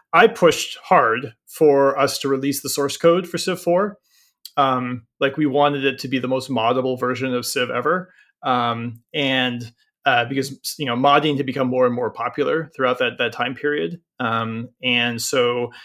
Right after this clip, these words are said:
you know, we did a bunch of stuff to make Civ four a lot more moddable. We moved all of our data into X M L, so it had, like, a standard format.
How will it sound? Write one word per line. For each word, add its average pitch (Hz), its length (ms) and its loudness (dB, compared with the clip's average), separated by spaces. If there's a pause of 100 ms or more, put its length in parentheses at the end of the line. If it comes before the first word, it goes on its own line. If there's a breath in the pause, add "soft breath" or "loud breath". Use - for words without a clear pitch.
(180 loud breath)
you 139 80 0
know, 135 60 0
we 143 80 -2
did 139 140 2
a 120 60 -2
bunch 117 220 -2
of 139 80 -12
stuff 135 380 -2
to - 100 -16
make 131 220 -6
Civ - 180 -8
four 120 280 -4
a - 60 -4
lot 117 160 -4
more 123 160 -8
moddable. 123 440 -4
We 131 80 -8
moved 123 240 -6
all 113 120 0
of 120 60 0
our 123 80 0
data 120 300 -4
into 123 180 -8
X - 180 -8
M 127 100 -8
L, 113 260 -4
so 131 160 -4
it 120 80 -4
had, 120 80 -4
like, 123 160 -4
a 123 40 -6
standard 123 380 -6
format. 143 440 -2